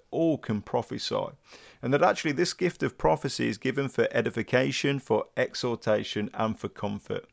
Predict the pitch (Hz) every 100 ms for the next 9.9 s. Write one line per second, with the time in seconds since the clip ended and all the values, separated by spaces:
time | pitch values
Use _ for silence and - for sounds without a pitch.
0 | - - - 147 196 233 214 190 147 131
1 | - 170 220 170 147 113 151 143 - 110
2 | 107 104 113 110 - - 107 98 127 185
3 | 160 165 160 - 120 117 - - - 131
4 | 120 - 165 175 131 - - - - 156
5 | 156 139 - 107 107 104 110 113 113 110
6 | - 117 98 - - - _ _ _ _
7 | _ _ - 110 120 117 139 143 - 131
8 | 117 - _ 147 156 117 131 135 104 -
9 | - - 101 104 - 107 107 101